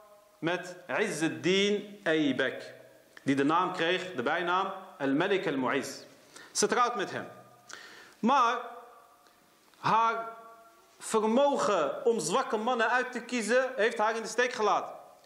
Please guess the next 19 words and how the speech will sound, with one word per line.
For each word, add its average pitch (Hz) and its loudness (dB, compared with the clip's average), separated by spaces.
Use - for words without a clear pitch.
Want 220 -2
Izzeddin 220 -2
Aybek 233 -2
bleek 233 0
helemaal 220 0
niet 233 -4
zo 202 0
zwak 202 -2
te 202 -4
zijn. 156 0
Integendeel, 226 0
hij 202 2
bleek 220 0
een 202 -2
hele 202 2
sterke 233 0
leider 208 0
te 170 -10
zijn. 143 0